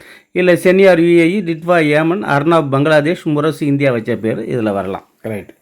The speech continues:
இப்ப தலைப்புச் செய்தியாக இது என்ன, என்ன சொல்ல போறோம்னு கேட்டிங்கன்னா, நேத்து எதிர்பார்த்த மழை,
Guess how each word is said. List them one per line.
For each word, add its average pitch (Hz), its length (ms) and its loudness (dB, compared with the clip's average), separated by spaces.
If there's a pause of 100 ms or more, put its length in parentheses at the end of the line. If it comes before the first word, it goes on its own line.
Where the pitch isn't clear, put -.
(300)
இப்ப 123 220 -4
தலைப்புச் 196 420 0
செய்தியாக 160 560 2
இது 147 100 2
என்ன, 135 180 2
என்ன 139 260 0
சொல்ல 135 240 0
போறோம்னு 120 400 -2
கேட்டிங்கன்னா, 101 600 -6 (380)
நேத்து 180 380 4
எதிர்பார்த்த 170 560 4
மழை, 127 280 0